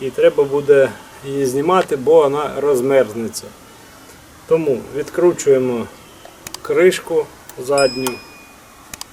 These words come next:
на автоматиці. З, з задньої сторони кришки знаходиться такий скритий,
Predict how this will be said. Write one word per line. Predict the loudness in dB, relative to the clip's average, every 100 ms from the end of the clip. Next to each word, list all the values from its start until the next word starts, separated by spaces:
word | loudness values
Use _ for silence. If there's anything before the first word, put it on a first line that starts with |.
| -20 -20 -16
на | -8
автоматиці. | -8 -4 -2 0 -2 -4 -10 -12 -14 -14 -20 -20 -20 -20 -20 -20 -20 -20 -20 -16
З, | -12 -10 -8
з | -6
задньої | 4 4 4 0 -2
сторони | 0 0 2 0 -2
кришки | -4 -4 -4 -4 -4
знаходиться | -4 -2 -2 -2 -8
такий | -10 -6 -8 -8 -18 -20 -20 -20
скритий, | -8 -2 0 -2 -8 -10